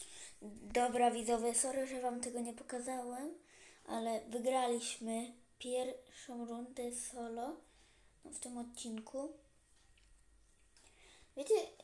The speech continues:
co ja dzisiaj zrobiłem? Widzicie to? To mnie kosztowało dwa tysiące monet. O, polecam ten kod Damian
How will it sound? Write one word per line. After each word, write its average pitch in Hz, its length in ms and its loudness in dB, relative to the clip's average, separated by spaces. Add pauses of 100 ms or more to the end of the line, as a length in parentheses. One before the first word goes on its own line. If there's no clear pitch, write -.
(160)
co - 80 -2
ja 247 160 0
dzisiaj 226 320 -2
zrobiłem? 226 420 -6
Widzicie 254 400 -6
to? 226 200 -4 (520)
To 240 80 -6
mnie 240 120 -2
kosztowało 240 640 6
dwa 233 360 2 (440)
tysiące 233 800 -4 (180)
monet. 202 520 -8 (3000)
O, 247 120 0
polecam 294 600 8
ten 262 300 0
kod 240 300 -4
Damian 247 640 0